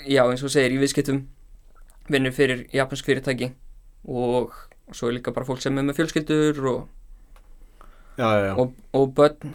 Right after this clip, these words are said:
Speaker 1: hérna, börn, fólk sem er með fjölskyldur.
Speaker 2: Já,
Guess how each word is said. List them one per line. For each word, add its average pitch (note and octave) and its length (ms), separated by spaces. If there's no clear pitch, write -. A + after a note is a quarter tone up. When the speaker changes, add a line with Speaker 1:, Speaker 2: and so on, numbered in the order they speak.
Speaker 1:
hérna, D3+ 520
börn, D3 220
fólk D#3+ 260
sem D#3+ 140
er D#3+ 80
með E3 140
fjölskyldur. C#3 280
Speaker 2:
Já, G#2 80